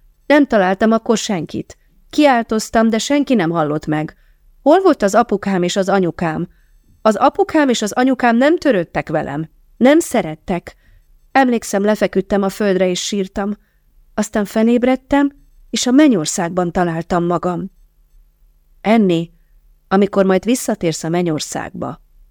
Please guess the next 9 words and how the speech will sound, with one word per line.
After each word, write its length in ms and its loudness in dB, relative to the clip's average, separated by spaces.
feleltem 500 -6
a 40 -8
kislánynak, 760 -8
„találkozol 580 2
az 120 -2
apukáddal 580 -2
és 140 -2
az 120 -2
anyukáddal, 720 -8